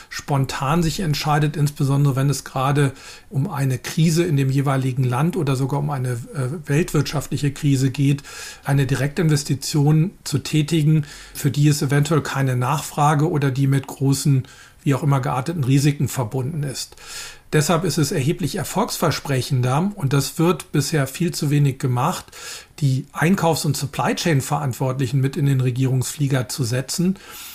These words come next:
und probieren, Lieferkettenpartnerschaften zu knüpfen. In meiner Zeit beim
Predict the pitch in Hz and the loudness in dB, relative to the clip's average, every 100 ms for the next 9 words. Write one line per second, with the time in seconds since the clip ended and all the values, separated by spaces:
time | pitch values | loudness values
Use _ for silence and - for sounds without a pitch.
0 | - - 156 151 147 - - 151 123 156 | -20 -2 4 4 4 -4 -4 -2 2 2
1 | 160 151 170 208 - 151 143 135 - 123 | 4 4 4 2 0 -2 -2 -4 -2 -2
2 | - 127 - 123 - 139 - 135 - 120 | 0 -4 -2 -4 -4 -6 -4 -4 0 -2
3 | - 147 147 - - - - - 139 143 | -2 -8 -8 -12 -18 -18 -20 -6 0 2
4 | 143 170 151 - 156 165 165 151 147 143 | 4 2 2 0 0 0 2 4 6 4